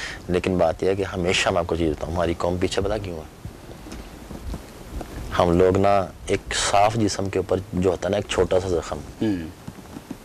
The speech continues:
Speaker 1: हम वो मक्खी बन जाते हैं। जो साफ जिस्म छोड़ के सिर्फ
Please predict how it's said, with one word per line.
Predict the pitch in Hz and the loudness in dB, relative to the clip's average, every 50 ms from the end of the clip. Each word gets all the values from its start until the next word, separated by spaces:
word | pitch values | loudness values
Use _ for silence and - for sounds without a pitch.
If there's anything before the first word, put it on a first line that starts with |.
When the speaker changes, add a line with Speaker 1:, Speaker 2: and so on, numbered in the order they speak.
| - - - | -12 -4 0
Speaker 1:
हम | 90 95 | 2 4
वो | 92 98 104 | 6 6 6
मक्खी | 107 101 90 - - 98 | 6 4 2 2 2 2
बन | 95 90 82 | 2 2 0
जाते | 73 73 73 - 82 | -2 -8 -8 -8 -8
हैं। | 82 87 87 - - - - - - - - - | -8 -8 -10 -14 -18 -20 -20 -20 -20 -20 -12 -4
जो | - 90 | -2 -2
साफ | - - 95 90 92 95 | 2 4 4 4 4 4
जिस्म | 98 95 90 - 98 95 | 2 0 0 -2 -4 -4
छोड़ | - - 85 82 | -2 0 0 0
के | 82 92 90 | 2 2 2
सिर्फ | - 90 92 90 - - - | 2 2 2 0 0 -2 -14